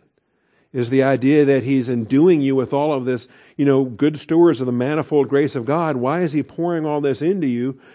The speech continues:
for you to do nothing with? All right. No, he's empowering you for a purpose. He's empowering you with infinite power to accomplish his good pleasure. And he expects you to run with endurance that race that's set before you.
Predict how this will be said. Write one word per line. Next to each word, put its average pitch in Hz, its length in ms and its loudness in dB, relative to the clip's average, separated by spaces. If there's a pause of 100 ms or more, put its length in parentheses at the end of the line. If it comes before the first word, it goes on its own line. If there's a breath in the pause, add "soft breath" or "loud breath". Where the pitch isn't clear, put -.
(100)
for - 140 -6
you 139 140 0
to 135 80 -2
do 147 160 0
nothing 151 260 -4
with? - 400 -8 (2250)
All 120 80 -14
right. 135 340 -10 (260)
No, 120 140 -8
he's 135 160 -2
empowering 156 500 -6
you 123 140 -6
for 123 160 -8
a 113 40 -10
purpose. - 580 -16 (600)
He's 117 120 -6
empowering 160 560 -2
you 135 160 -2
with 135 200 -2
infinite 151 400 -4
power 156 360 -8
to 135 120 -10
accomplish 135 580 -8
his 135 180 -10
good 135 240 -10
pleasure. 147 440 -18 (540)
And 120 80 -8
he 120 60 -2
expects 135 420 -8
you 131 80 -2
to 123 100 -6
run 123 240 -4
with 120 140 -8
endurance 117 440 -8
that 101 180 -10
race 113 260 -10
that's - 160 -18
set - 220 -14
before 120 320 -16 (100)
you. - 80 -20